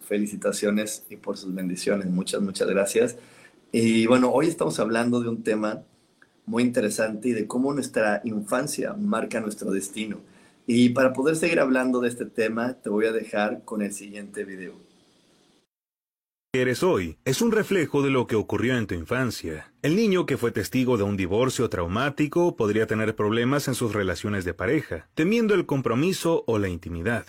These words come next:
Speaker 2: El niño al que le decían que estaba muy caro cuando pedía algo que le hacía falta, es el adulto que hoy se siente culpable cuando gasta el dinero en algo que no es tan necesario.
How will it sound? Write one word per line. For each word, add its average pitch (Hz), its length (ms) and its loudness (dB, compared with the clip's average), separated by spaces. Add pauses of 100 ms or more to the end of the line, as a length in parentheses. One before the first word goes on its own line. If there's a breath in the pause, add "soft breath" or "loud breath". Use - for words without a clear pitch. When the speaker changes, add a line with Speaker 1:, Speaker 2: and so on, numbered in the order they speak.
(140)
Speaker 2:
El 113 160 2
niño 151 260 2
al 135 100 0
que 110 120 0
le 104 100 2
decían 127 340 0
que 107 100 -4
estaba 117 340 0
muy 143 420 2
caro 131 400 2
cuando 92 300 -4
pedía 107 300 2
algo 117 260 0
que 101 80 -4
le 90 100 -2
hacía 95 220 -2
falta, 143 500 -2 (100)
es - 200 0
el 175 80 4
adulto 185 420 2
que 123 120 0
hoy 131 180 4
se 131 140 -2
siente 143 420 -2
culpable 123 720 -2
cuando 113 300 0
gasta 123 240 0
el 113 100 0
dinero 135 380 2
en 151 100 2
algo 117 300 0
que 104 100 -2
no 117 140 0
es 117 160 -2
tan 117 240 0
necesario. 101 680 -2